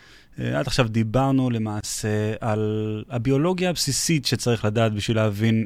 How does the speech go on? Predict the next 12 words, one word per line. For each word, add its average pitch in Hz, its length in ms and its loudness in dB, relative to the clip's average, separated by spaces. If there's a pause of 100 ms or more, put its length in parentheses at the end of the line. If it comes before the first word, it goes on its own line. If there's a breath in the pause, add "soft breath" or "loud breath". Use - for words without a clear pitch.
את - 120 -2
מחלת 104 300 2
הסרטן. 190 720 2
נזכיר 117 340 0
לכם 98 260 -6
בקצרה, 160 520 4 (400 soft breath)
בתוך 120 440 4
כל 127 180 4
תא 131 320 2
יש 110 180 -2
לנו 104 200 0
די 101 300 0